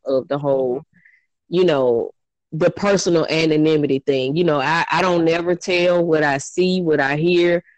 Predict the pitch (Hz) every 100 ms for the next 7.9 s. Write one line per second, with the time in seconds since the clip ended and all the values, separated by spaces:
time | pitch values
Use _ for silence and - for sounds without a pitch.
0 | _ _ - 131 - - - 175 165 151
1 | - 156 160 165 165 165 170 147 117 92
2 | - _ _ - 151 170 170 175 170 156
3 | 156 - 156 151 147 156 156 - 147 139
4 | 131 _ _ 147 147 147 - - 170 170
5 | 160 156 156 147 135 156 143 - - 131
6 | 127 120 113 139 139 147 165 156 131 -
7 | 147 151 147 139 147 139 151 139 120